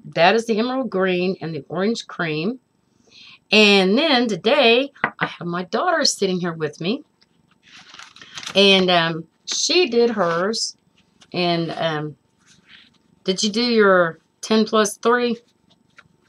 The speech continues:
Okay, she did ten plus three as well. And she came up with, uh,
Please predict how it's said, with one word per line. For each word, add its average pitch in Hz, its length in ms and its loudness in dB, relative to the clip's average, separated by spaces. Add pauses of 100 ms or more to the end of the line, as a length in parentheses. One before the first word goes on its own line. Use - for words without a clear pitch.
(360)
Okay, 185 300 -2
she 226 180 -6
did 220 240 2
ten 233 200 0
plus 220 260 -2
three 196 300 0
as 170 180 -6
well. 160 380 0 (480)
And 185 120 -4
she - 200 -4
came 262 320 2
up 208 240 -2
with, 175 500 0 (180)
uh, 160 400 -2